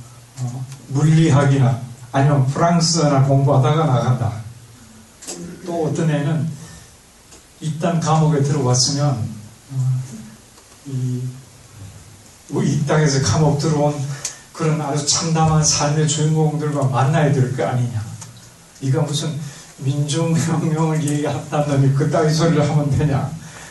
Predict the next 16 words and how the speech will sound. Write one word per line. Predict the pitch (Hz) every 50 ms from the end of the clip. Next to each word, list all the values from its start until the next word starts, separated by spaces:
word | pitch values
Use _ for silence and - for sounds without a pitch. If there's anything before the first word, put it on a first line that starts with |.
| - -
근데 | 160 156 135 135
너는 | 156 160 165 165 165 - - - - - - - - - - - -
뭐, | 131 135 156 151 143 139 - 117 - -
어, | - - - - - - - - 175 160 147 143 143 143 143 147 147 147 143 - - - - - - - - - - -
이 | 151 151 147 135 135 139 - -
재소자들의 | - - 147 143 143 156 156 156 156 156 156 156 151 143 143 143
사회 | 139 143 143 135 147 -
성분에 | - - - 147 147 147 147 151 156 156 151
대해서 | 139 151 139 - 180 180
오해를 | 147 147 143 139 131 156 160 151 151 151
하지 | 156 156 151 -
마라. | - 127 127 139 143 139 - - - - - - - - - - - - - - - - - -
재소자는 | - - - 135 135 151 156 160 160 156 156 156
기본적으로 | - - 135 135 147 147 - 156 156 151 151 160 175 180 175 - - - - - - - - - -
룸펜 | 131 151 160 160 - 165 160 160 - - -
프롤레타리아다. | - - 151 143 139 151 151 - - 156 151 156 147 143 131 123